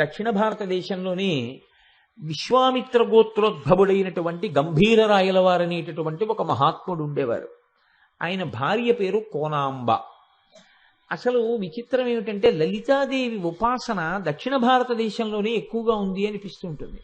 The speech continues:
ఎందుకంటే లలితాపీఠము అని ఒకటి ఉంది ఉత్తర భారతంలో. మనం యాత్రకు వెళ్ళినప్పుడు నాతో వచ్చిన వాళ్ళు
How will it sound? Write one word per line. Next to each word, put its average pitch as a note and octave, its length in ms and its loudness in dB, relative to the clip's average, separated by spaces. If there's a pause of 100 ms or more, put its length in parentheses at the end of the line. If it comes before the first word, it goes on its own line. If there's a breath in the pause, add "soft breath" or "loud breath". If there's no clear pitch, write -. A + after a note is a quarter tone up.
ఎందుకంటే F#3+ 280 -6
లలితాపీఠము G#3 1120 -2
అని A3 80 -4
ఒకటి G#3 200 -8
ఉంది G3 140 -4
ఉత్తర F#3+ 240 -4
భారతంలో. D#3+ 500 -2 (720 soft breath)
మనం G3+ 140 -6
యాత్రకు F#3+ 420 -6
వెళ్ళినప్పుడు G#3 380 -8
నాతో G3 280 -6
వచ్చిన G3 280 -6
వాళ్ళు F3+ 180 -6